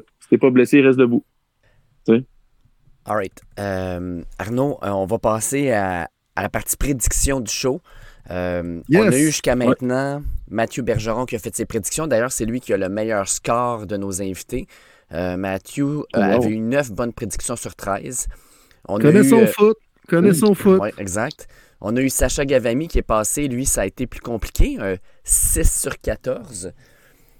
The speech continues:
Speaker 2: Maintenant,
Speaker 3: Hey.
Speaker 2: euh, on veut savoir où est-ce que toi, tu te situes. Puis on s'en va à la semaine treize. Juste pour t'indiquer, jusqu'à maintenant dans la saison, euh, pour, c'est, pour, pour l'équipe Premier Début, Martin mène avec cent quinze bonnes prédictions sur cent quatre-vingts.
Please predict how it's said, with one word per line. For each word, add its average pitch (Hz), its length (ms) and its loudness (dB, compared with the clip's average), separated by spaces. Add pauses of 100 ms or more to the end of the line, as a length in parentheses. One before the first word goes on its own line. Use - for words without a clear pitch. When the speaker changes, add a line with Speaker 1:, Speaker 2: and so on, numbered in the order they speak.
(280)
Speaker 2:
Maintenant, 139 480 0
Speaker 3:
Hey. 110 100 -2
Speaker 2:
euh, 92 400 -4
on 95 120 -4
veut 110 100 -6
savoir 127 300 0
où 131 40 0
est-ce 131 120 -4
que 123 40 -4
toi, 139 200 -6
tu - 120 -8
te - 80 -10
situes. 175 460 -6
Puis - 120 -8
on 110 60 -4
s'en 113 160 -4
va 135 100 -4
à - 20 -6
la 117 100 -2
semaine 101 260 -6
treize. 139 320 -6
Juste 151 180 -4
pour - 120 -2
t'indiquer, 127 400 -2
jusqu'à 160 240 -4
maintenant 110 260 -6
dans 120 100 -2
la 101 100 -2
saison, 104 480 -4 (380)
euh, 90 160 -2 (420)
pour, 147 180 2
c'est, - 400 -2
pour, 104 180 -8
pour 113 200 -6
l'équipe 117 300 -2
Premier 117 260 -4
Début, 104 260 -4
Martin 120 600 -6 (140)
mène 120 360 -4
avec 98 240 -6
cent 120 260 -4
quinze 123 360 -6
bonnes 104 180 -4
prédictions 113 480 -6
sur 104 140 -8
cent 107 160 -6
quatre-vingts. 98 500 -4